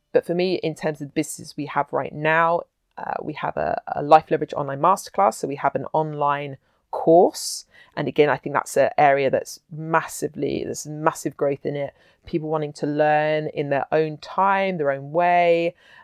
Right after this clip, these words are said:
that you can access from all over the globe, that you can do the course while you're sitting in bed or at the kitchen table. Like, it doesn't matter. Like, that's a real way that it makes education open to all. And I'm a real big fan of that. That's why I'm a real big fan of podcasts and, and s-,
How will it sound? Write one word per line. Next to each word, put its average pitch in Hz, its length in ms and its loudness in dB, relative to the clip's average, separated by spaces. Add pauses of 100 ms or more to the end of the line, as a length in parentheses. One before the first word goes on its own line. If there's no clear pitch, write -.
(180)
that - 220 0
you 160 100 -6
can 156 140 0
access - 360 2
from 147 180 -6
all 147 140 0
over 147 140 0
the - 100 -6
globe, 190 640 6
that - 160 0
you 151 100 -6
can 147 180 -8
do 160 180 -2
the 151 100 -2
course 156 440 2
while 151 200 6
you're 143 160 0
sitting - 240 0
in 143 100 -6
bed 214 360 10
or 160 140 4
at - 60 -2
the - 60 -2
kitchen - 320 -6
table. 196 320 2
Like, 143 180 2
it - 120 -6
doesn't - 260 -2
matter. 175 520 2 (400)
Like, - 280 0
that's - 300 6
a 151 60 -4
real 139 520 2 (220)
way 147 260 2
that 135 220 -2 (100)
it 147 140 0
makes 147 340 -4
education - 520 -6
open 147 300 -2
to - 100 -2
all. 208 340 0 (800)
And 151 100 -2
I'm - 80 -6
a 147 80 2
real 156 180 8
big - 180 2
fan 147 240 2
of 139 80 -4
that. 151 260 10
That's - 160 -4
why 143 80 4
I'm 139 100 0
a 131 40 0
real 143 180 -2
big - 200 -6
fan 139 200 0
of - 100 -8
podcasts 165 540 4
and, 139 260 -4
and 139 160 -4
s-, - 220 -16